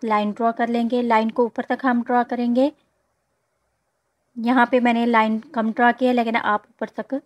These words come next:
इसको ड्रॉ कीजिएगा। अब यहाँ पे हमने थर्टीन इंचेस ऊपर से वेस्ट को रखना है। यहाँ पे ट्वेल्व इंच है, वन इंच इसमें मैंने मार्जिन ऐड किया है, इसलिए थर्टीन इंच पे मार्क लगाया है। नीचे आसन जो है वो हमने ट्वेल्व इंचेस रखना है।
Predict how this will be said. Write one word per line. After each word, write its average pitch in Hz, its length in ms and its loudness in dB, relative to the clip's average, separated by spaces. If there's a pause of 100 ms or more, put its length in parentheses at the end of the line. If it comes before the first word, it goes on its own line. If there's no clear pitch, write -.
इसको 240 220 -8
ड्रॉ 202 260 0
कीजिएगा। 202 440 -10 (440)
अब 220 180 2
यहाँ 254 360 4
पे 262 120 6
हमने 233 420 -2
थर्टीन 240 500 -2
इंचेस 233 520 -4
ऊपर 214 260 -6
से 240 180 -6
वेस्ट 220 300 -4
को 269 280 0 (360)
रखना 226 220 -2
है। 240 160 4
यहाँ 233 220 2
पे 233 160 -4
ट्वेल्व 220 360 -2
इंच 240 340 -2
है, 262 380 2
वन 226 200 0
इंच 220 220 -4
इसमें 220 300 -4
मैंने 214 180 -2
मार्जिन 208 400 0
ऐड 226 160 0
किया 233 180 -4
है, 233 60 -2
इसलिए 226 240 -6
थर्टीन 214 420 -6
इंच 226 200 -6
पे 233 180 -8
मार्क 214 280 -2
लगाया 220 300 -2
है। 254 120 0 (420)
नीचे 254 220 4
आसन 240 440 0
जो 254 120 4
है 247 160 4
वो 233 200 0
हमने 214 340 -2
ट्वेल्व 208 360 -4
इंचेस 226 400 -4
रखना 233 300 -6
है। 262 220 0